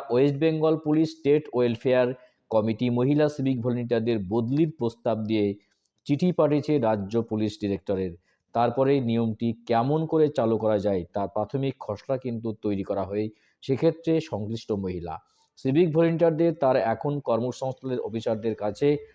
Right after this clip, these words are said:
আবেদন করতে হবে, কোন জেলায় তার বিয়ে হয়েছে তার নথি দিতে হবে। তখন সেটি পাঠিয়ে দেওয়া হবে সংশ্লিষ্ট জেলার পুলিশ কর্তাদের কাছে। সেখান থেকে সবুজ সংকেত এলেই পুরনো জেলা থেকে ছাড় মিলবে।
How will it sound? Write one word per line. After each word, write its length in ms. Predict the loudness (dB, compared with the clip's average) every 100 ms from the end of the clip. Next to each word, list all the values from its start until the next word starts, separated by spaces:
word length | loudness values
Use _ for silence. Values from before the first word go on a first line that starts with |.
| _ _
আবেদন 440 | 2 4 4 4 4
করতে 320 | 2 -2 0
হবে, 240 | 2 4 2 0 -8 _ _
কোন 180 | 2 4 4
জেলায় 340 | 4 6 6 4
তার 140 | 2 2
বিয়ে 260 | 2 2 4
হয়েছে 360 | 4 4 2 0
তার 200 | 0 -2
নথি 240 | -4 -2
দিতে 180 | -2 0
হবে। 240 | 2 2 0 0
তখন 280 | -4 -4 -8
সেটি 360 | -4 -4 -2 -4 -4
পাঠিয়ে 380 | -6 -6 -4 -4
দেওয়া 260 | -2 -2 -2
হবে 240 | -2 0 0 -2 _ _ _ -4
সংশ্লিষ্ট 640 | -2 -2 -2 -4 -2 0 0 0
জেলার 300 | 0 2 0 -4
পুলিশ 300 | -2 0 0 -2 -4
কর্তাদের 400 | -4 -6 -8 -6
কাছে। 320 | -8 -8 -12 -12 _ _ _
সেখান 280 | -4 -2 -2
থেকে 240 | 0 0 0
সবুজ 380 | -2 -2 -2 -2 -4
সংকেত 360 | -6 -4 -4 -4 -2
এলেই 320 | 0 2 2 -2 _ _ _ 0
পুরনো 320 | 2 4 2
জেলা 240 | 4 2
থেকে 240 | 2 0 0 -2
ছাড় 260 | -2 -2 0
মিলবে। 340 | 0 0 0